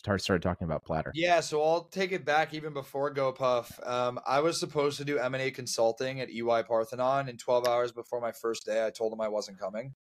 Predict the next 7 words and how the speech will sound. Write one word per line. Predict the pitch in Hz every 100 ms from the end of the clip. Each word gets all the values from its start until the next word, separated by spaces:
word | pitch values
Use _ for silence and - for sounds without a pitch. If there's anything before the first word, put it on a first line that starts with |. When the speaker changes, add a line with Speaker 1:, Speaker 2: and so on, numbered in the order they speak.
| _ _ _ _ -
Speaker 1:
Oh, | 147 160
okay. | - 113 143
Why? | 123 135 101 - - -
Speaker 2:
Uh, | 120 120 117 117 113 113 _ _ -
'cause | 160
I | 151 147
just, | 143 151 -